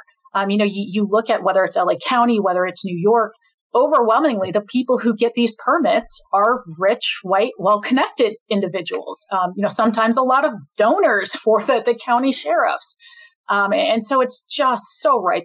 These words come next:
for abuse. Um, you know, so I, it, it would be funny to see them try to go back and moot it that way, because I think you're right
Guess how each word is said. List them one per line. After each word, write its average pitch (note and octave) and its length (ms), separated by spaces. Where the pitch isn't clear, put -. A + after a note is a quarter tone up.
for F#3 120
abuse. F3 560
Um, F3 420
you A3+ 120
know, G3+ 80
so G3 180
I, F#3+ 100
it, G#3 320
it A#3+ 60
would E4+ 160
be D4+ 120
funny A#3+ 280
to G#3 80
see A3 140
them A#3 140
try A#3+ 160
to A#3+ 80
go A#3 140
back A#3 240
and A#3 100
moot B3 180
it B3+ 120
that B3 180
way, B3 160
because G3 240
I F3+ 80
think G#3 240
you're F#3+ 120
right A#3+ 280